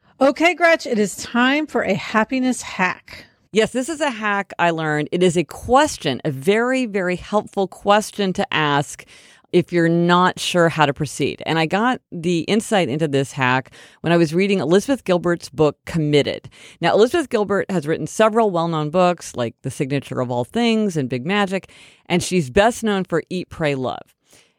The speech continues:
Speaker 2: And Committed is a book that she wrote as sort of a sequel to Eat, Pray, Love. And in it, Elizabeth Gilbert, it's at the very beginning of the book,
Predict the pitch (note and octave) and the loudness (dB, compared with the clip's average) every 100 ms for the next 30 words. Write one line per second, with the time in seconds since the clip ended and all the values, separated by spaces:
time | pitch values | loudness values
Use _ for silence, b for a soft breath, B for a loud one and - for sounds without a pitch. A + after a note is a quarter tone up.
0 | _ F#3 F3+ - G#3+ G#3+ C#4 F4 A3 E3 | _ -2 -2 -2 2 4 4 4 2 2
1 | - F3 D#3 E3+ F3+ E3 E3+ D#3 D3 C#3+ | -2 -2 -2 -2 -2 -6 -2 4 4 4
2 | - - D#3 C#3 - - - F#3 - F#2+ | -2 -2 0 0 -2 -2 0 0 0 -6
3 | C2 - - - - D3 - D3 B2+ F2 | -6 -14 -10 -6 -4 -4 -4 -2 -2 -2
4 | C#2 - - D#3 D#3 D#3 F3+ A#3 B3+ - | -6 -8 -8 -2 -2 0 2 4 2 2
5 | F3+ F3+ F#3 D#3 D3 D#3 - D3 D3 C3+ | -2 0 -4 0 2 2 0 -2 -2 2
6 | F3 G#3 G#3 G#3 G3+ D#3 B2 B2 | 2 2 0 0 0 -2 -4 -4